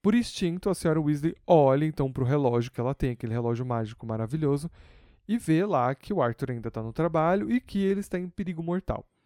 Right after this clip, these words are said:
Como ela olha, o Harry também olha, então ela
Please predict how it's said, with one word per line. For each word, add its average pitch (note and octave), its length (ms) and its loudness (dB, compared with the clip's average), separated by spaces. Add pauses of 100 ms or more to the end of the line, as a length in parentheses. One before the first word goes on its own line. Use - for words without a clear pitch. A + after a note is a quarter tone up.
(460)
Como E4+ 260 0
ela C#3 200 0
olha, D3 360 2
o B2+ 40 0
Harry C#3+ 280 0
também D#3 320 -6
olha, C#3+ 280 0
então C3 200 -4
ela D3 180 -4